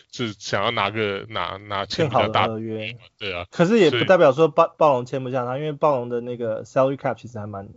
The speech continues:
Speaker 2: 就是蛮多的。
Speaker 1: 对啊，对啊，可我，对啊，我意思说就是像 Gary Trent Junior 这种年轻啊，然后，嗯，而且暴龙是等于说有他的 bird rights 嘛，所以可以，
Speaker 2: 嗯。
Speaker 1: 可以 offer 他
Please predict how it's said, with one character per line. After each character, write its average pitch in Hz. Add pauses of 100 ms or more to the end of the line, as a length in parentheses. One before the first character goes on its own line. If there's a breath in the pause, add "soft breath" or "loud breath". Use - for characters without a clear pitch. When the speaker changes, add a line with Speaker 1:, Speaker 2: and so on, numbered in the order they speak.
(120)
Speaker 2:
就 117
是 110
蛮 101
多 95
的。 98 (140)
Speaker 1:
对 139
啊， 117
对 120
啊， 101
可 143
我， 156
对 160
啊， -
我 127
意 185
思 180
说 165
就 156
是 143 (240 loud breath)
像 170
Gary 160
Trent 156
Junior 131
这 -
种 110
年 110
轻 123
啊， 123
然 110
后， 123 (280 soft breath)
嗯， 98
而 131
且 143
暴 147
龙 117
是 127 (220)
等 107
于 -
说 117
有 98
他 117
的 95 (100)
bird 107
rights 104
嘛， -
所 113
以 104
可 143
以， 127
Speaker 2:
嗯。 120 (380)
Speaker 1:
可 -
以 107
offer 113
他 110